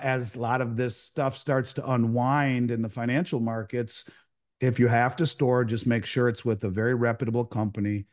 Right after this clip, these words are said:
and that it is, is segregated. And, um, I think that's about the best you can do. I believe our storage program is the envy of the industry. I do. I think we have worldwide exclusives from Brinks that no one has. And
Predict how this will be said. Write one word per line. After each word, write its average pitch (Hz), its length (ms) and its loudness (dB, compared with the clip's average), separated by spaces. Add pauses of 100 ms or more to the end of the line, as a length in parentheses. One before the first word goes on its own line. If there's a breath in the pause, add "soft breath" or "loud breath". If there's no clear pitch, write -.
(340)
and 123 220 2
that 123 160 2
it 123 120 2
is, 123 300 -2
is 131 180 -2
segregated. 113 1000 -4
And, 110 460 6
um, 110 520 2 (540)
I 123 80 2
think 117 240 0
that's 117 500 0
about 120 300 0
the 117 80 2
best 110 380 0
you 107 80 -6
can 107 340 2
do. 117 260 4 (380 soft breath)
I 131 120 4
believe 135 540 4
our 131 220 -2
storage 131 480 -4
program 117 640 0
is 123 200 -2
the 120 160 2
envy 131 300 2
of 131 140 0
the 131 140 0
industry. 127 540 -4
I 113 140 2
do. 113 360 4
I 110 140 0
think 107 160 -4
we 120 140 4
have 117 160 4
worldwide 127 480 2
exclusives 135 560 -2
from 117 140 -2
Brinks 135 280 0
that 131 120 -2
no 165 120 2
one 139 200 2
has. 101 500 -8
And 117 240 2